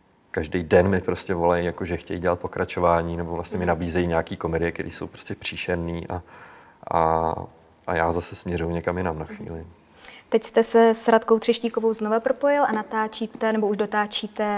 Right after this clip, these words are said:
Speaker 1: Mhm.
Speaker 2: Bábovky.
Speaker 1: Ano.
Speaker 2: Eh, jak probíhalo natáčení v České republice doposud? Jaký to bylo? <laughs>
Speaker 1: Eh, bylo to strašně těžký, protože ten film byl opravdu, my jsme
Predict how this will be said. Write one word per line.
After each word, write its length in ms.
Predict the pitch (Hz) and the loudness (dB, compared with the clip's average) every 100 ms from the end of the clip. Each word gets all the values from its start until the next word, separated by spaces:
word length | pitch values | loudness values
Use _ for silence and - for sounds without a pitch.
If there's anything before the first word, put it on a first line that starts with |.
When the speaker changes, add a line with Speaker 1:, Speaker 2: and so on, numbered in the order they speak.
| 202 202 196 - | -2 -4 -6 -2
Speaker 1:
Mhm. 140 | 113 | 6
Speaker 2:
Bábovky. 520 | 202 202 214 - 277 320 - - - | 6 6 2 -2 -6 -6 -16 -2 4
Speaker 1:
Ano. 180 | 226 - | 4 4
Speaker 2:
Eh, 60 | 220 220 214 214 | 2 0 0 0
jak 220 | 220 226 | 2 8
probíhalo 400 | 247 254 277 277 | 8 8 4 4
natáčení 600 | 262 262 254 254 262 262 | 6 6 4 0 0 0
v 40 | |
České 260 | 262 254 269 | -2 0 4
republice 540 | 254 254 190 - 131 - | 4 4 -6 -6 -10 -8
doposud? 520 | - 196 185 - - - - - - - - - | -4 -4 -2 -6 -6 -12 -16 -16 -18 -20 -20 -8
Jaký 180 | 233 247 | -6 6
to 100 | 254 | 8
bylo? 220 | 226 120 - - 262 - | 8 4 -4 -8 -8 4
<laughs> 100 | 285 - - - - | 4 4 -4 -12 6
Speaker 1:
Eh, 840 | 104 123 135 127 131 135 117 - 131 | 12 12 12 12 12 12 8 4 2
bylo 220 | 113 120 | 4 6
to 100 | 143 | 4
strašně 400 | - 123 - 139 | 6 6 6 2
těžký, 540 | - 139 - 113 110 | 6 6 6 4 2
protože 320 | 123 110 113 110 | 0 -2 -2 2
ten 140 | 113 | 2
film 340 | - 113 104 | 6 8 8
byl 100 | 104 | 8
opravdu, 420 | 104 98 - 95 95 | 4 4 2 2 2
my 100 | 92 | -2
jsme 220 | - | -2